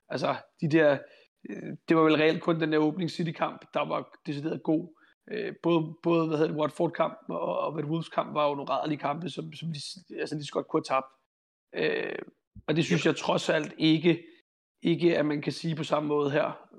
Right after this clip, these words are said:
Speaker 1: med de første tre kampe.
Speaker 2: Og det forstår jeg godt, du siger, men hvis vi så kigger på Sons præstation imod Wolves, er, er det ikke lidt same same? Er det, er det ikke den dårligste udgave af Son, vi ser?
Speaker 1: Jo, det synes jeg.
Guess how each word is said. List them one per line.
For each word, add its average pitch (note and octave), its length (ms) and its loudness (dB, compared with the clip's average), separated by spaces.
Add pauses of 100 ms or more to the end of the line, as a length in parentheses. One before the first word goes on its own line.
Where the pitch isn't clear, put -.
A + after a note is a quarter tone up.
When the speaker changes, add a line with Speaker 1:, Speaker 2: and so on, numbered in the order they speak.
Speaker 1:
med D#3+ 140 -2
de D3 60 -4
første C#3+ 220 -6
tre - 140 -8
kampe. C#3+ 280 -8 (440)
Speaker 2:
Og C3+ 80 0
det C3+ 80 0
forstår D3 220 2
jeg C#3 80 4
godt, C3 200 0
du C3 60 -10
siger, B2+ 240 -6
men A#2 120 -4
hvis G#2+ 120 -10
vi G#2+ 40 -10
så A#2 120 -8
kigger C3 200 -10
på E3 60 -2
Sons A#2 380 0
præstation G#2 500 -8
imod G2 180 0
Wolves, F2+ 500 -6 (640)
er, A#2 200 -2
er G2+ 80 0
det G#2+ 80 -2
ikke A#2+ 160 -2
lidt C3+ 140 0
same B2+ 240 0
same? - 260 0 (120)
Er - 80 -2
det, G#2+ 160 0
er A#2 40 0
det B2 80 2
ikke C3 160 0
den C3 120 -12
dårligste C3 360 -2
udgave B2 240 0
af A2+ 60 -4
Son, A#2 220 -4
vi B2 40 -14
ser? - 180 -10 (1200)
Speaker 1:
Jo, G#3+ 160 4
det A#3+ 80 2
synes B3+ 180 6
jeg. C4+ 100 2